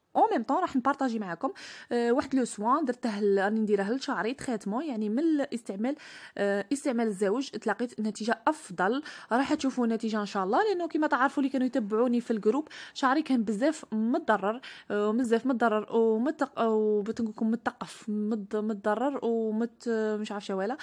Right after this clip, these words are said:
المهم كان بزاف خاسر شعري. ايا ومعكم تعرفوا الديكاباج راه يخسر الشعر وكاع. المهم انا خليت شعري يرتاح، يعني في مده من تا تعرفوا من وين تا ولا تعرفوا من وين تا ما بدلت شعري.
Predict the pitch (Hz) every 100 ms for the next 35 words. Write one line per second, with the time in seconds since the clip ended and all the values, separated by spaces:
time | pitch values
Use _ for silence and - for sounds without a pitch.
0 | - - - 277 254 247 220 202 220 277
1 | - 214 190 202 202 175 233 330 - -
2 | - 233 269 269 254 233 220 226 220 214
3 | 240 214 214 214 208 196 202 277 - 226
4 | 202 208 185 185 175 277 311 381 294 233
5 | 254 - - - - 254 269 262 262 254
6 | - 220 226 214 - 269 220 202 196 196
7 | 226 359 359 359 349 359 349 226 185 180
8 | 180 208 196 160 180 202 185 185 202 196
9 | 381 285 220 196 180 190 196 202 202 202
10 | 185 196 196 190 196 190 196 196 - 170
11 | 151